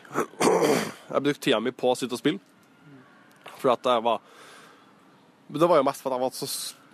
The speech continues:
det var, føler i hvert fall jeg at det var fordi jeg var skolelei. Og det har jeg vært i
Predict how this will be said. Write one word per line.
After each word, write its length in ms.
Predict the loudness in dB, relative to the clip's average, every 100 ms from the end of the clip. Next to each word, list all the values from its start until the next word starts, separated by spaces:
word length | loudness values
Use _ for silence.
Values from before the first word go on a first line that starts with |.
| -8
det 100 | -2
var, 300 | 0 0 -2 -10 _ -2
føler 260 | 2 4
i 40 | 2
hvert 60 |
fall 160 | 0 -2
jeg 140 | 0
at 60 | -2
det 80 | -2
var 80 |
fordi 180 | 0 0
jeg 120 | 0
var 80 | -2
skolelei. 480 | 2 2 2 0 -6 -12 -20 -20 -20 -12
Og 80 | 0
det 80 | 2
har 120 | 4
jeg 80 | 2
vært 160 | -2
i 100 | -2